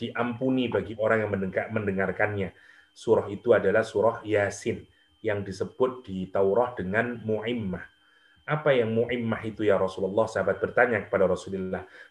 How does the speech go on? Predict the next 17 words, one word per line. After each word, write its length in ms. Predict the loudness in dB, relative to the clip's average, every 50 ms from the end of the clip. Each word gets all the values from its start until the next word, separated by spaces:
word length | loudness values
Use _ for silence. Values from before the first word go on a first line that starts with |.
| _
"Ta'ummu 560 | -2 -2 -2 0 -2 -2 0 2 2 2 2 0
sahibaha 880 | -2 0 0 0 0 0 -4 -6 -2 0 0 0 2 2 0 0 0
bi 80 | 0 -2
khairid 480 | -6 -4 0 2 2 2 2 -2 -6
dunya." 400 | -6 -8 -6 -4 -4 -4 -4 -6 -6 _ _ -20 -20 -20 -20 _ _ _ _ -12
Disebut 640 | -12 -4 -4 -4 -4 6 8 8 8 8 2 -4
dengan 240 | -2 0 0 0 -2
surat 480 | -4 -2 0 0 2 2 2 0 -2 -2
Mu'immah 560 | -2 -2 -2 -2 -4 -4 0 0 0 0 0
adalah 480 | -4 -6 -2 0 0 0 2 0 -2 -4
karena 400 | -6 -4 -4 -4 -4 -4 -6 -6
dia 400 | -8 -6 0 2 2 2 2 0
melingkupi 960 | 0 2 6 6 6 4 4 -2 -2 0 0 0 0 0 -4 -4 -6 -6 -10 -18 _ _ _ _ _ _ _ _ _ _ _ _ _
pembacanya 800 | -2 0 0 2 2 2 0 2 4 4 4 4 2 0 0 0 -4 -16 -20 -20 -20 -20 -20 _
dengan 240 | _ -2 -2 0 0
kebaikan 640 | 0 -2 -2 2 2 0 0 2 0 0 0 0 -4
dunia, 480 | -4 -4 -4 -2 -2 -2 -2 -2 -4